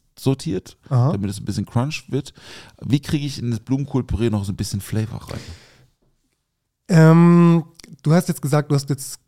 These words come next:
Speaker 2: das gekocht, aber du hast jetzt nicht den
Speaker 1: Ja.
Speaker 2: Blumenkohl im Wasser gekocht und dann püriert, oder?
Speaker 1: Doch.
Speaker 2: Ja, okay, das ist schon mal ein ganz großer Fehler. Weil, also, klar, es ist logisch, dass du den irgendwie weich kriegen willst und dann zu einem Püree verarbeitest, aber wieso hast du ihn nicht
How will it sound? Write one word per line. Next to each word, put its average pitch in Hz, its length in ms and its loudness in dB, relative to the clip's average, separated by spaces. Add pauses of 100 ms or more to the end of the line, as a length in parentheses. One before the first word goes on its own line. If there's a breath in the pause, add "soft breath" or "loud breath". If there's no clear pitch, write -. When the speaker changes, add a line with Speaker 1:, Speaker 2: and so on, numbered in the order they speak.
(120)
Speaker 2:
das - 160 -6
gekocht, - 600 -6
aber 143 80 2
du 156 80 4
hast 165 140 4
jetzt 175 160 2
nicht 175 140 2
den 165 80 2
Speaker 1:
Ja. - 60 -2
Speaker 2:
Blumenkohl 170 320 4
im 143 180 2
Wasser 151 240 2
gekocht 143 400 0
und 139 100 0
dann 143 160 4
püriert, 135 460 -2
oder? 156 200 -2
Speaker 1:
Doch. 92 300 -2 (160)
Speaker 2:
Ja, 156 160 0
okay, 160 200 -2
das 139 100 0
ist 131 80 -4
schon 147 120 0
mal 135 100 2
ein 127 60 -2
ganz 139 280 -4
großer 131 260 -2
Fehler. 135 380 -2 (480 loud breath)
Weil, 131 180 0
also, 151 600 0 (1080)
klar, 156 240 2
es 139 80 2
ist 139 160 -4
logisch, 160 240 2
dass 151 160 -2
du 151 60 0
den 135 180 0
irgendwie 143 300 0
weich 139 240 -2
kriegen 175 200 0
willst 165 200 -2
und 139 80 -2
dann 139 160 0
zu 139 100 -4
einem 127 140 -2
Püree 147 400 -2
verarbeitest, 135 680 -4 (420 loud breath)
aber 135 320 0
wieso 143 440 2
hast 156 180 -2
du 156 40 0
ihn 143 140 2
nicht 139 260 -4